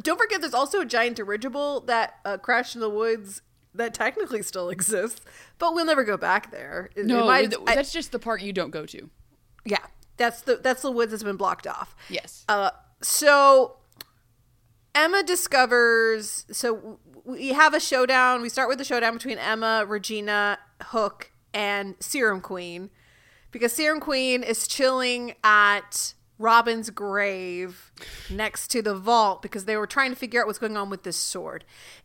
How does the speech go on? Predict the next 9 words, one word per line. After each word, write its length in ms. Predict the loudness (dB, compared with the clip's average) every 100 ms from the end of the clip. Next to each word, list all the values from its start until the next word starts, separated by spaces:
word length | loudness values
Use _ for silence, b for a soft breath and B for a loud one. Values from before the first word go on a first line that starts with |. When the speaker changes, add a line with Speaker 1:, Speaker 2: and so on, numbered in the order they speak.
| -4
Speaker 1:
And 540 | -2 0 -2 -2 -6 -16 b b b b _ 4
I 80 |
kind 500 | 4 -2 -2 0 2 4 4
of 80 | 2 _ -6
wish 600 | 4 4 4 0 -10 -12 -10
that, 640 | 0 6 8 8 4 0 -10 _ _ _
<laughs> 260 | _ 0 4
wish, 640 | 4 4 -6 -10 -12 -16 b b b b b
Speaker 2:
Uh. 120 | -10